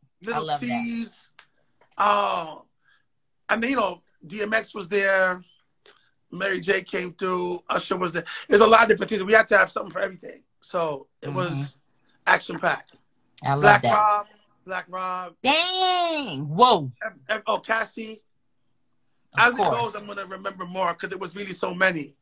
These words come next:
Speaker 1: Of
Speaker 2: Carl
Speaker 1: course,
Speaker 2: Thomas.
Speaker 1: of course. Carl
Speaker 2: Carl,
Speaker 1: Thomas,
Speaker 2: Carl
Speaker 1: yes,
Speaker 2: Thomas,
Speaker 1: yes,
Speaker 2: um,
Speaker 1: yes. Okay, so you
Speaker 2: Margaret
Speaker 1: guys, we
Speaker 2: Winans.
Speaker 1: gotta have a playlist. We're gonna get a playlist for this
Speaker 2: Yeah.
Speaker 1: because this was just
Speaker 2: Yeah.
Speaker 1: way too many,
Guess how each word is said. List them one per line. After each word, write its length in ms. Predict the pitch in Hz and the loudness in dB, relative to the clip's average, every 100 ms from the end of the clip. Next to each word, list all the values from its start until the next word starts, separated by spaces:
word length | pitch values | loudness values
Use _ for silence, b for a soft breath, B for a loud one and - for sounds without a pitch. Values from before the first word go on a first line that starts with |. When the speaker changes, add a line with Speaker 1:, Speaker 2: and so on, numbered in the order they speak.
| B | B
Speaker 1:
Of 120 | 165 | 4
Speaker 2:
Carl 180 | 208 196 | 6 6
Speaker 1:
course, 100 | 170 214 | 6 6
Speaker 2:
Thomas. 180 | 208 139 | 4 -2
Speaker 1:
of 80 | |
course. 380 | - 135 135 - - _ _ _ - | -6 -8 -10 -16 -20 _ _ _ -2
Carl 300 | - 190 180 | 6 8 6
Speaker 2:
Carl, 300 | - 214 226 180 | 4 0 0 -2
Speaker 1:
Thomas, 200 | 143 156 | -10 -4
Speaker 2:
Carl 180 | 175 180 | 2 2
Speaker 1:
yes, 140 | - | 4
Speaker 2:
Thomas, 540 | 190 190 190 190 190 - | 4 4 2 -2 -4 -6
Speaker 1:
yes, 120 | 403 | -4
Speaker 2:
um, 540 | 175 170 165 156 143 139 _ | -2 -2 -4 -8 -14 -20 _
Speaker 1:
yes. 340 | - 185 196 - - - | -10 -2 -2 -2 -8 -6
Okay, 220 | 202 226 | -4 -4
so 100 | 226 | -2
you 60 | |
Speaker 2:
Margaret 160 | 202 196 | 2 6
Speaker 1:
guys, 140 | 285 262 | 6 6
we 40 | |
Speaker 2:
Winans. 160 | 285 285 | 2 0
Speaker 1:
gotta 140 | 320 285 | -4 -6
have 140 | 247 | -8
a 40 | |
playlist. 540 | 196 240 247 247 143 151 | -10 -6 -6 -6 -10 -10
We're 60 | |
gonna 120 | 269 240 | -10 -6
get 80 | |
a 40 | 208 | -8
playlist 540 | - 240 226 185 185 | -4 -4 -4 -8 -12
for 100 | - | -16
this 200 | 180 170 165 | -14 -12 -6
Speaker 2:
Yeah. 160 | 165 | -4
Speaker 1:
because 200 | 170 170 165 | -2 -4 -4
this 240 | 220 233 | -4 -4
was 180 | 202 180 | -10 -12
just 160 | 180 156 | -10 -6
Speaker 2:
Yeah. 120 | 151 | -2
Speaker 1:
way 340 | 185 196 185 185 | -2 -2 -6 -10
too 220 | - 202 | -10 -6
many, 440 | 190 170 170 175 | -6 -6 -12 -14